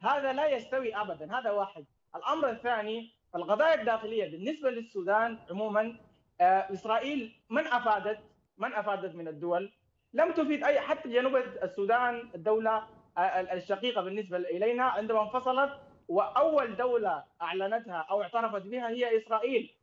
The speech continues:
والآن تركتها للجوع والأزمة الاقتصادية والاحتراب والاغتتال، ولا، ولا، ولم تعقد أو تعقد إسرائيل حتى مؤتمر حواري داخلي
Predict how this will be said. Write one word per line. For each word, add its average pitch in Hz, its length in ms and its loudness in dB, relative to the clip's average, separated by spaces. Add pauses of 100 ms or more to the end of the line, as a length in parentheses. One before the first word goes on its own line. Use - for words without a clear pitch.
(140)
والآن 214 320 4
تركتها 233 720 2
للجوع 180 640 2
والأزمة 208 960 0
الاقتصادية 175 800 0 (260)
والاحتراب 196 920 2
والاغتتال، 196 520 0
ولا، 269 340 2
ولا، 262 280 0
ولم 277 320 2
تعقد 277 520 0 (320)
أو 226 120 2
تعقد 220 380 0 (420)
إسرائيل 208 320 0
حتى 247 440 -2
مؤتمر 196 540 0
حواري 208 540 2
داخلي 247 540 -2